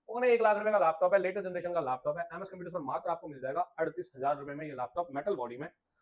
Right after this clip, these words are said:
आपका पड़ा। इस बार हमने Smart watch तो हमने रखी हुई थी, Bag एमएस कंप्यूटर्स का premium देते ही हैं, इस बार हमने यहाँ पे pen drives भी रख दिए हैं, memory card भी रख दिए हैं, नेक band भी रख दिए हैं, earbuds भी रख दिए हैं। So,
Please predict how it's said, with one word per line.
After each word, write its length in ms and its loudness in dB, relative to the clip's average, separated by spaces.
आपका 320 4
पड़ा। 160 4
इस 120 -2
बार 140 8
हमने 200 -4
Smart 200 4
watch 140 0
तो 60 2
हमने 140 2
रखी 180 2
हुई 100 0
थी, 140 -2
Bag 160 6
एमएस 140 0
कंप्यूटर्स 280 -6
का 60 -4
premium 340 -2
देते 180 2
ही 80 -2
हैं, 160 0
इस 140 -2
बार 180 12
हमने 220 6
यहाँ 140 4
पे 100 4
pen 220 2
drives 240 6
भी 100 0
रख 140 6
दिए 220 6
हैं, 240 2
memory 300 2
card 240 2
भी 100 -2
रख 120 0
दिए 240 -2
हैं, 300 0
नेक 240 2
band 220 0
भी 80 -2
रख 120 0
दिए 200 4
हैं, 340 0
earbuds 400 4
भी 80 -2
रख 120 0
दिए 180 -4
हैं। 120 -4
So, 120 -4